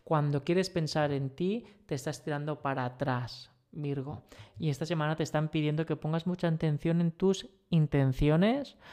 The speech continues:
para poder por fin agarrar ese proyecto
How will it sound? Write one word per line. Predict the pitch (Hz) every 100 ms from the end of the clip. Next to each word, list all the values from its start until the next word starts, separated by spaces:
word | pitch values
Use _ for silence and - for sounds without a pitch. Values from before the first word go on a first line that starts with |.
| - -
para | 151 147 143
poder | 147 143 151 180 185
por | 170 143
fin | - - 165 170 -
agarrar | 135 131 127 123 127 143 160 165
ese | 156 131 160
proyecto | 165 151 139 143 143 - 190 220